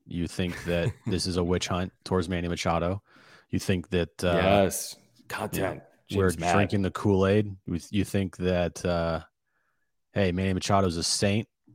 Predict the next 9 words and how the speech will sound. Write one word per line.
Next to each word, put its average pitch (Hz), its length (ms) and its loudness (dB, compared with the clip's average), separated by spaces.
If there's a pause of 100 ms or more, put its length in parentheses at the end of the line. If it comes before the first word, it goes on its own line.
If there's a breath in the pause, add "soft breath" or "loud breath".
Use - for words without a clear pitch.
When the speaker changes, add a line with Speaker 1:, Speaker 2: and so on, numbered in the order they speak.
(120)
Speaker 1:
You 92 180 -4
think 92 340 -6
that 90 320 -2 (120)
nothing 95 560 -2
Manny 92 140 0
Machado 92 400 2
does 90 400 0
is 80 140 -4
wrong. 90 420 0